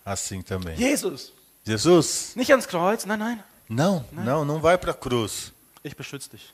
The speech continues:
Speaker 1: Não, fica tranquilo, eu vou te proteger.
Speaker 2: Batman.
Speaker 1: Batman.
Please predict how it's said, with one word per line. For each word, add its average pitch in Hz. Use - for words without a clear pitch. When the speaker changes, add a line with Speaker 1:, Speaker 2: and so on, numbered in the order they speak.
Speaker 1:
Não, 107
fica 113
tranquilo, 110
eu 104
vou 104
te 101
proteger. 90
Speaker 2:
Batman. 131
Speaker 1:
Batman. 90